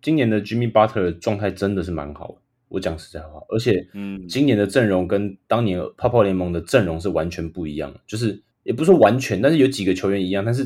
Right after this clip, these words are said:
Speaker 1: 他们的打法是完全不一样的。
Speaker 2: 哦，打法是真的不一样，现在真的是很团队。我自己，自己觉得对面都有点不知道怎么守、欸，说，说真的，蛮奇怪的。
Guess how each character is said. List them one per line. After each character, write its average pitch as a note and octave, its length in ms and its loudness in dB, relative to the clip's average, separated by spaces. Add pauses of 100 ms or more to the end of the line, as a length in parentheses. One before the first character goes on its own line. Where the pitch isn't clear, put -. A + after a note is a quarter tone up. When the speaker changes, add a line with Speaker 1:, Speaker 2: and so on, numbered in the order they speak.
Speaker 1:
他 - 160 -2
们 C#3+ 180 2
的 G#2+ 80 0
打 - 300 -2
法 G2 160 0
是 A2 140 -2
完 F2 140 2
全 F2+ 200 -6
不 F2 140 -6
一 D#2+ 80 -8
样 D2 200 -6
的。 - 80 -18
Speaker 2:
哦， G#2 320 -4
打 B2 160 2
法 A#2+ 220 0
是 D3 140 -14
真 C3+ 280 -4
的 B2 120 0
不 A2 200 -6
一 G2 100 -8
样， F#2+ 200 -8
现 D3 160 -4
在 E3 80 0
真 E3+ 180 -6
的 D3 140 -2
是 D3 360 -4
很 G2 180 -8
团 F#2 200 -12
队。 G#2+ 140 -4
我 G2 180 -6
自 - 140 -8
己， C#3+ 220 -6 (200)
自 - 140 -6
己 G3 100 -2
觉 A2+ 200 -4
得 A#2+ 200 0 (220)
对 G#3+ 140 2
面 F#3 180 -4
都 F#3 80 0
有 F3+ 80 0
点 A#2 180 -4
不 G#2+ 60 -8
知 B2 60 -4
道 C#3 100 2
怎 B2+ 100 -8
么 F2 120 -14
守、 C#2 400 -12
欸， - 100 -20
说， A#2 220 -10
说 A2+ 340 -10
真 G2 220 -12
的， F2 180 -14 (160)
蛮 G#2 240 -8
奇 - 300 -14
怪 F#2+ 280 -6
的。 D2+ 80 -20